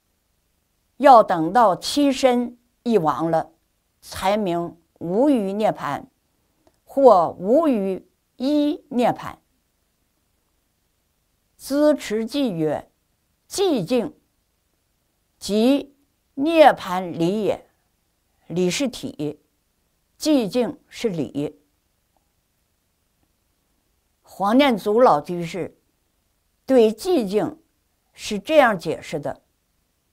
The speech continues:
：“世尊释迦牟尼圣号。”释迦牟尼是梵语，牟尼翻作寂静，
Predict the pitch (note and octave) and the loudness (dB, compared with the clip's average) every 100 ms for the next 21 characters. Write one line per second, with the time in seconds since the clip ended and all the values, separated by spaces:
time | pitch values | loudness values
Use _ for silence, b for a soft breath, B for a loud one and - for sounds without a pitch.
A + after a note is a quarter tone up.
0 | _ _ _ _ _ _ _ _ _ - | _ _ _ _ _ _ _ _ _ -8
1 | G4+ G#4+ D4 B3+ C#4 C#4 C#4+ - - G#4 | -2 0 2 4 4 4 -2 -6 -4 -2
2 | C#4 A#3+ B3+ C#4+ G3+ G#3 C#4+ C#4+ C4+ C4+ | -2 2 2 2 2 2 4 2 0 0
3 | D4+ C#4 F4+ - _ _ _ _ _ _ | -2 -2 -2 -4 _ _ _ _ _ _
4 | _ _ _ _ _ _ _ _ _ _ | _ _ _ _ _ _ _ _ _ _
5 | _ _ - - F4+ C#4 A3 A3+ G#3+ G3+ | _ _ -12 -6 0 0 4 2 2 0
6 | E3+ A#3 G3+ F#3 F3+ A3 - D#4+ D4 G#3+ | 0 0 0 -4 -8 -10 -10 0 2 2
7 | D3 - _ _ _ _ _ _ _ _ | -4 -8 _ _ _ _ _ _ _ _
8 | _ _ _ _ F3+ F#3 B3+ C#4 F#3+ - | _ _ _ _ -2 2 4 4 0 -6
9 | G3 _ _ - B3+ A3 G#3+ G#3+ D3+ - | -10 _ _ -2 0 0 -2 -2 -4 -8
10 | - B3+ E3 G#3+ G#3 | -6 -4 -4 -6 -6